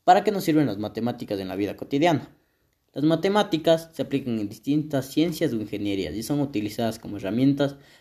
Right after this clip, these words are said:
para descubrir pensamientos o resolver problemas. También las matemáticas nos sirven para analizar casos a partir de datos, ecuaciones o fórmulas que pueden resultar muy, pero muy beneficiosas para toda la humanidad. Y está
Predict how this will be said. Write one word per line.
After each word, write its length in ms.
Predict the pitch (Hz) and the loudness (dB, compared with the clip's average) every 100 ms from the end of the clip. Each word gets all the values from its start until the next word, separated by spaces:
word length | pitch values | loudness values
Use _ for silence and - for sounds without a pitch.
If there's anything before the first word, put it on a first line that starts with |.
| _ | _
para 140 | 107 | -6
descubrir 500 | 104 - 110 117 - | -6 -4 -4 -4 -6
pensamientos 640 | 107 107 110 160 185 185 160 - | -10 -6 0 0 0 -4 -4 -6
o 80 | 104 | -6
resolver 380 | 113 107 127 | -2 0 0
problemas. 500 | 127 120 135 147 147 - _ _ _ _ _ - _ | 0 2 4 2 0 -16 _ _ _ _ _ -20 _
También 240 | 240 262 | 2 6
las 100 | 202 | 6
matemáticas 800 | 151 135 123 120 127 120 135 135 | 6 4 2 0 -2 -2 -2 -2
nos 160 | 120 110 | -6 -6
sirven 240 | 117 110 | -4 -4
para 140 | 101 101 | -2 -2
analizar 480 | 101 95 110 117 - | -2 -2 -2 -4 0
casos 320 | 135 139 117 | 0 2 -2
a 100 | 101 | -2
partir 340 | 107 - 123 | -10 -6 -4
de 120 | 107 | 0
datos, 340 | 107 135 139 120 | 2 2 0 -4
ecuaciones 540 | 98 92 - 139 127 | -4 -8 0 2 2
o 80 | 120 | 0
fórmulas 520 | 151 160 127 90 - | 0 2 2 -2 -8
que 100 | - | -20
pueden 340 | - 120 117 98 | -6 -2 0 -2
resultar 440 | - 107 131 127 | -6 -6 -2 -2
muy, 280 | 139 202 190 | 0 0 2
pero 180 | 131 117 | 2 2
muy 140 | 123 | 2
beneficiosas 540 | 107 92 - - 113 | 0 -2 -8 -8 -10
para 180 | - 80 | -10 -12
toda 120 | - 92 | -10 -8
la 60 | |
humanidad. 440 | 67 57 55 - - _ _ _ _ - - _ - | -8 -10 -12 -14 -18 _ _ _ _ -20 -20 _ -2
Y 100 | 135 | -2
está 500 | 135 190 185 - | 6 6 6 2